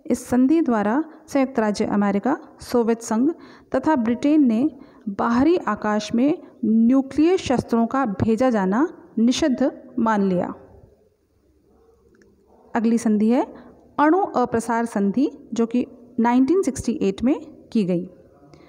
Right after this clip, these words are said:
सन उन्नीस सौ छियासठ में संयुक्त राष्ट्र संघ की महासभा की राजनीतिक समिति ने परमाणु अस्त्रों के प्रसार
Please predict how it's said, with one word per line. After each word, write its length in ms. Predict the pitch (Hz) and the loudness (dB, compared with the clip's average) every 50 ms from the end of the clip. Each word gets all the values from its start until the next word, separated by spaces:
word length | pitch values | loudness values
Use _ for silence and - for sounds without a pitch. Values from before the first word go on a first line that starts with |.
| - - - - - - - - | -20 -20 -20 -20 -20 -20 -18 -8
सन 240 | - 254 254 262 | -4 -2 -2 0
उन्नीस 300 | - - 262 262 294 285 | 2 2 2 4 4 2
सौ 60 | 294 294 | 0 -2
छियासठ 600 | 294 - - 262 254 254 269 269 359 349 - 262 | -2 0 0 0 2 0 0 -2 -2 -2 -2 0
में 180 | 240 233 269 269 - - - - | 0 0 0 -2 -4 -12 -20 -20
संयुक्त 380 | - - - 262 262 262 262 262 | -8 -2 0 0 0 0 0 -2
राष्ट्र 420 | 247 240 233 254 247 - - 269 | 0 0 0 -2 -2 -4 -6 -6
संघ 420 | 247 - - 247 240 240 247 254 254 | -6 -2 0 0 2 2 2 2 0
की 120 | 254 247 | 0 2
महासभा 640 | 240 220 208 202 208 220 220 - 220 208 233 240 247 | 2 2 2 0 0 -2 -2 -2 -2 0 0 0 0
की 260 | 247 - 262 294 - - - - - - - - - - | 0 0 0 0 0 -2 -6 -18 -20 -20 -20 -10 -4 -2
राजनीतिक 720 | 208 208 220 233 220 240 220 240 269 302 294 - 403 - | 0 0 2 2 2 0 2 2 0 0 0 -2 -4 -4
समिति 500 | - - 247 220 214 208 202 - 214 208 | -4 -2 0 0 0 0 0 -2 0 0
ने 240 | 202 202 220 269 302 - - - - - - - - - - - | 2 2 2 0 -2 -4 -8 -20 -20 -20 -20 -20 -20 -10 -6 -4
परमाणु 500 | 233 226 220 226 226 220 226 240 285 320 | -2 0 2 2 2 2 2 2 2 2
अस्त्रों 540 | 370 - - - 233 - - - 233 233 | 0 -2 -4 -4 -6 -4 -2 -2 -2 -2
के 180 | 226 233 240 233 | 0 0 -2 -2
प्रसार 540 | 226 - 202 202 - 196 196 190 190 196 | -2 -2 -4 -4 -2 -2 -2 -2 -2 -4